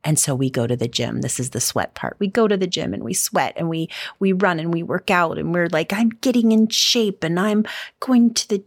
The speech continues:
gym every day and for thirty days and I'm gonna be on it. I'm gonna, I'm gonna go crazy." And then we're on this crazy cycle of once you're at the gym, you're gonna start dieting again. And then, so it's diet, riot, sweat, repeat. We're in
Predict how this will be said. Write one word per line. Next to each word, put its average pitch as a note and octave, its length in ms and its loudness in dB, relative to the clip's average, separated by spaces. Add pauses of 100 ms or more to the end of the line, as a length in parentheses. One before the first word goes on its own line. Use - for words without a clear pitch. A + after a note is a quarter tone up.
(120)
gym A3 300 2
every G#3 280 -2 (100)
day G#3+ 480 4
and F3 240 0 (260)
for F3+ 140 0
thirty B3 420 4
days G3+ 540 0
and F3 260 0
I'm F#3 120 2
gonna F#3+ 320 0
be G#3 500 2
on A#3 180 4
it. G#3 120 0
I'm G3+ 100 0
gonna, F#3+ 180 0
I'm B2+ 140 -2
gonna F#3+ 280 -4 (180)
go A#3 260 4
crazy." G3+ 680 -2 (280)
And F#3 140 0
then G#3 140 4
we're F#3+ 180 0
on F#3+ 280 2
this G3 340 -2
crazy F#3+ 500 0
cycle D3+ 680 0
of C#3+ 460 -4
once B2 240 -4
you're F#2+ 60 -4
at - 80 -10
the G2+ 80 -6
gym, C4 280 4
you're B3 100 4
gonna A#3 120 2
start - 360 -2
dieting C#3 380 -2
again. B2+ 300 -4
And C#3 140 -2
then, C#3 160 -4 (260)
so - 160 0
it's - 140 -2
diet, C3+ 440 -2
riot, C3 360 -2
sweat, C3+ 340 0
repeat. G#3 400 -2
We're C3 160 -2
in D#3 340 0